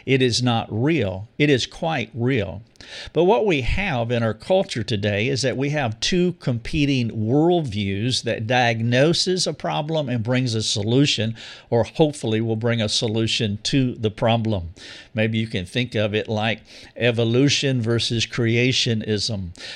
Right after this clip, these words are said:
The Bible has a way of, of thinking about very real things like tragic events that happen to us.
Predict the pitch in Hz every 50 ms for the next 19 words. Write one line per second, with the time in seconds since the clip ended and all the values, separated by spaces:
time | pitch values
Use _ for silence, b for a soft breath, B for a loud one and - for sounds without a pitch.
0 | B B - 139 131 170 202 233 240 196 151 156 139 117 127 110 117 120 123 123
1 | 123 120 117 107 120 120 - - - 107 101 - - 170 175 170 175 - 104 98
2 | 110 113 - 123 110 113 110 113 113 - - - - 110 117 113 110 113 120 139
3 | 151 147 - 139 120 123 120 127 143 156 - - - 156 139 135 131 151 165 -
4 | - 127 127 143 147 - - 127 117 120 113 - 135 131 - 139 131 104 110 104
5 | 101 101 - - 127 95 - 95 107 107 - - 113 104 107 107 - 139 139 147
6 | 143 - 143 123 104 85 85 -